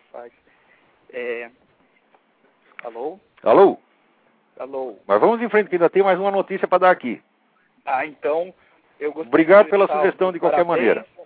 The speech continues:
Speaker 1: um abraço, muito obrigado.
Speaker 2: Tá bom, e se eu falei qualquer besteira, desculpa o vexame que eu passei. Vamos lá. Agora, olha que coisa bonita, né? Coordenação dos movimentos sociais irá às ruas no dia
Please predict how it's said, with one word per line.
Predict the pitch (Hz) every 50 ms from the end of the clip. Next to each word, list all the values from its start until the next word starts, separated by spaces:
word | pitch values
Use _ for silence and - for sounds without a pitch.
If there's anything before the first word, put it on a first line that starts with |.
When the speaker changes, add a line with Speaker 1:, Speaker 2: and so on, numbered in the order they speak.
| _ - - _
Speaker 1:
um | - 175
abraço, | 180 180 - - 175 160 151 151 - - 165
muito | 160 175 190 190 226
obrigado. | 190 - 196 175 151 156 147 151 160 175 - 190 196 202 _ _ _ _ _ _ _ _ _ -
Speaker 2:
Tá | 147 160
bom, | 160 170 170 143
e | 147 -
se | -
eu | 131
falei | - 156 170 180
qualquer | 165 170 - 180 170
besteira, | 170 170 143 - 165 180 185
desculpa | 175 - - 196 - 190
o | 175
vexame | 180 175 - - 175 170 -
que | 180
eu | 175
passei. | - 170 143 - - 104 92 - _ _ - _
Vamos | - 107 131 135
lá. | 107 71 - _ _ _ _ _ _ _ _ _ _ _ _ _ _ _ _ _ _ - - - _ _ _ _ _ _ _
Agora, | - 139 151 185
olha | 196 196
que | - 202 180
coisa | - - 190 180 151 165
bonita, | 156 143 156 135 123 110 98 _ - 76 - - _ _ _ _
né? | - - 107 113 - _ _ _ _ _ - _ _ _ _
Coordenação | - 180 190 180 190 196 185 156 - - 220 240
dos | 202 175 151
movimentos | 156 170 156 131 123 120 135 127 - -
sociais | - 98 - - - - 143 175 190 143 101 107
irá | 117 117 151 180 170
às | 131 85
ruas | 78 92 139 185 170 113 92
no | 104 117
dia | 120 151 139